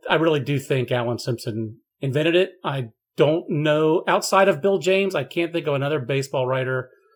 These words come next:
who deserves more to be in the, uh, to get the Spink Award and be in the Baseball Hall of Fame in the writer's wing than Alan Simpson. He was difficult to work with. <laughs> I worked with him for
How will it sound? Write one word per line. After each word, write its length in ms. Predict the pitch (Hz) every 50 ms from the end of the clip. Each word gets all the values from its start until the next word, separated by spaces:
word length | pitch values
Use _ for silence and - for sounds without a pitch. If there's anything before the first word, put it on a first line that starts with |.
| _ _ _ _ _
who 140 | - 135 131 123
deserves 520 | 123 135 120 113 143 147 147 147 123 120
more 360 | 131 147 156 151 151 147 147
to 80 | 139 -
be 480 | 113 - 143 143 143 135 131 151 180 320
in 240 | 165 139 135 127 127
the, 360 | 131 127 123 127 120 123 - _ _ _ - - - - - -
uh, 40 |
to 140 | 127 - 143
get 140 | 123 185 -
the 80 | - 127
Spink 320 | - - 170 160 - -
Award 300 | 143 131 131 131 135 123
and 100 | 127 117
be 100 | 131 131
in 60 | 131
the 60 | 123
Baseball 680 | 117 123 127 123 - - 127 127 123 120 120 117 - _ _ _
Hall 180 | - 143 143 131
of 80 | 120 -
Fame 300 | - 143 135 131 123 123
in 60 | 120
the 100 | 117 113
writer's 380 | 113 127 131 131 120 123 104
wing 300 | 113 120 127 120 117 113
than 120 | 117 117 117
Alan 280 | 113 113 117 113 110
Simpson. 540 | - - 131 123 - - 131 120 120 117 117 - _ _ _
He 120 | - 156 165
was 120 | 160 131
difficult 340 | 135 180 180 185 - 170 -
to 60 | 170
work 260 | 156 190 208 208 208
with. 320 | 190 165 151 165 156 - - - - - - -
<laughs> 260 | - - - - -
I 80 | - 151
worked 280 | 151 180 196 190 -
with 120 | 170 160 160
him 140 | 165 160
for 480 | - - 151 143 143 139 139 139 135